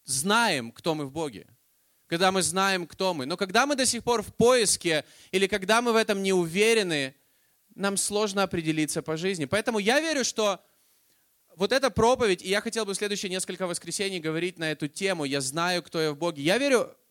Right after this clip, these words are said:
почему? Потому что это поможет кому-то понять, если мы знаем, кто мы в Боге, понять, возможно, какой следующий шаг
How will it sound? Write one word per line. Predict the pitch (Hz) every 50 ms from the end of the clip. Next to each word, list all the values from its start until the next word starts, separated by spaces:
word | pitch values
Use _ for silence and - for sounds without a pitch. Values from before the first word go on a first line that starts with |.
| _ _ -
почему? | - 185 - - 220 240 226
Потому | - 185 - 202 208
что | 208 - - 226 202 185 - _ _ _ _ _ _ _ _ _ _ -
это | 214 254 - 277
поможет | 262 262 240 226 240 254 220 233 196 -
кому-то | - 208 190 190 214 247 240 - 180 160
понять, | - 180 170 175 185 185 190 196 185 - - - _ _ _ _ -
если | 185 185 - 214
мы | 202 196 180
знаем, | 156 160 185 190 196 208 208 196
кто | - - - 185
мы | 180 180 170
в | 160
Боге, | 156 185 202 208 185 185
понять, | - - 180 170 180 185 196 190
возможно, | 170 170 156 175 170 170 156 160 156
какой | - 160 - 180 175
следующий | - - 170 160 156 147 - 156
шаг | - - 180 160 156 139 _